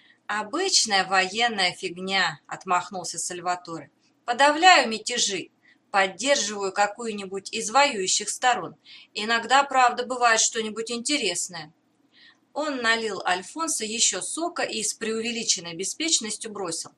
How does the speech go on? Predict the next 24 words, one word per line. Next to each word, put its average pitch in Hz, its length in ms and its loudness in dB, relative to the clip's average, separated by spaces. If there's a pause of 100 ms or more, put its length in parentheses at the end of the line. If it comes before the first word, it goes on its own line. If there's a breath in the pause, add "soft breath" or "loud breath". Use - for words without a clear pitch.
(600 soft breath)
«Вот 359 260 0
сейчас, 381 500 2
например, 269 500 0
я 240 260 4
должен 233 480 -2
вернуть 254 400 -4
одной 233 320 0
принцессе 226 720 -4
ее 220 320 -4
трон». 220 480 -6 (840)
«Шутишь?» 202 1120 -4 (180)
поинтересовался 190 960 0
Альфонсо. 151 560 -8
«Я 214 320 4
и 220 40 0
не 240 140 -2
знал, 214 400 4
что 190 300 -2
еще 190 260 2
остались 180 460 0
принцессы, 196 560 -4
которые 185 420 -2
правят 175 420 2
планетами». 180 600 -2